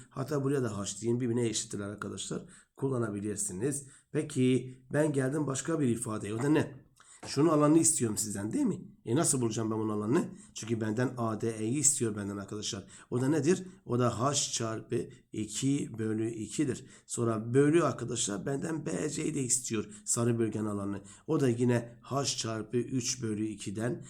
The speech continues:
H bölü iki, h bölü iki sadeleştiği zaman cevabınız iki bölü üçtür arkadaşlar. Ve şunu da söyleyebilirdiniz aslında. Yani ben maviyle göstereyim isterseniz. Şunu görün bakın. Yükseklikleri eşittir.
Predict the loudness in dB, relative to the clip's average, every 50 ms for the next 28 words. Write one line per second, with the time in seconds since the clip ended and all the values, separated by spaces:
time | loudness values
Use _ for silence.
0 | -20 -20 _ -6 -2 0 0 0 0 2 2 2 4 4 4 2 0 0 0 0
1 | 0 0 -2 -4 -14 -14 -8 -4 -2 0 0 0 0 0 0 0 0 -2 -2 -2
2 | 0 0 2 2 2 0 2 2 0 0 0 0 0 0 0 0 0 0 2 2
3 | 2 0 -2 -6 -14 -18 -20 _ -6 -2 0 2 2 2 2 0 0 -2 -2 -2
4 | -2 -4 -6 -8 -6 -6 -6 -6 -4 -2 -2 -2 -2 -2 -2 -2 -2 0 2 2
5 | 2 2 2 -2 -4 -4 -2 -2 0 -2 -4 -4 -4 -4 -2 -2 -2 -4 -6 -6
6 | -6 -8 -8 -8 -8 -8 -8 -8 -6 -4 -4 -4 -4 -4 -8 -18 -20 -20 -20 -20
7 | -20 _ -8 -6 -4 -4 -2 0 2 4 4 6 4 4 4 4 4 6 4 4
8 | 2 2 -2 -2 -4 -4 -4 -6 -6 -6 -6 -6 -6 -6 -6 -6 -6 -6 -8 -12
9 | -12 -18 -20 _ _ -8 -4 -2 2 2 2 2 2 2 0 0 0 -4 -6 -16
10 | -10 -6 -2 0 2 2 4 4 4 4 4 2 2 2 2 2 2 2 0 0
11 | -2 -2 -2 -2 -2 0 -2 -2 -4 -6 -12 -20 -16 -6 0 4 6 6 8 8
12 | 6 4 4 2 0 -2 -4 -4 -8 -8 -10 -14 -16 -6 -2 0 0 2 2 2
13 | 2 4 4 2 2 2 -2 -4 -4 -4 -2 0 0 2 4 4 2 2 0 0
14 | 0 0 0 0 0 -2 -4 -2 2 4 6 8 8 6 4 -2